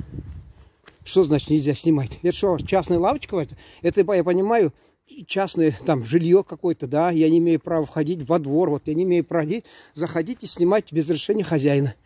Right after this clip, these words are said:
Это частная лавочка. Простите, вот, вот собака с-, согласится со мной, видите, лает. Вот. А тут на рынке я не могу.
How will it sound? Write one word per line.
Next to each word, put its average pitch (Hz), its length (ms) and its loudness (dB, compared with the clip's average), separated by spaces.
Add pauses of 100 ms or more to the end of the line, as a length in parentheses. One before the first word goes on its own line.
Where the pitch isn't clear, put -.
(280)
Это 185 220 -4
частная 208 380 0
лавочка. 165 420 0 (560)
Простите, - 400 2
вот, 151 200 2
вот 196 200 -2
собака 202 420 2
с-, - 240 -10 (220)
согласится 175 640 0
со 180 100 2
мной, 156 200 4
видите, 170 240 0
лает. 151 260 0 (640)
Вот. 185 300 4 (840)
А 214 120 6
тут 262 240 0
на 233 140 4
рынке 208 340 0
я 175 60 6
не 170 100 4
могу. 156 300 0